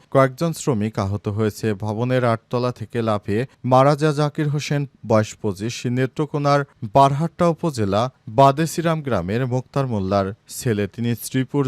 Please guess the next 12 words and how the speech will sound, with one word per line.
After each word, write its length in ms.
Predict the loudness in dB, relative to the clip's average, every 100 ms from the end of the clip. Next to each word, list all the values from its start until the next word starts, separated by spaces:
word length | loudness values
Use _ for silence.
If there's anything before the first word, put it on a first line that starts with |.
| -2
জিন্নাত 340 | -2 0 -2 -4
নিটওয়ার 400 | -4 -4 0 0
লিমিটেড 500 | 0 -2 -4 -2 -2 -2 0
কারখানায় 580 | 0 0 -6 -2 -2 -4 _
কাজ 140 | -4 -4 -4
করতেন। 380 | -6 -2 -2 -2 -4 -4
আজ 180 | 2 2 0 -2 2
আলামিন 340 | 4 4 2
নামের 220 | 2 2 2
এক 60 | 0 -2
শ্রমিক 320 | 0 2 0 0
বলেছেন, 360 | 2 0 -2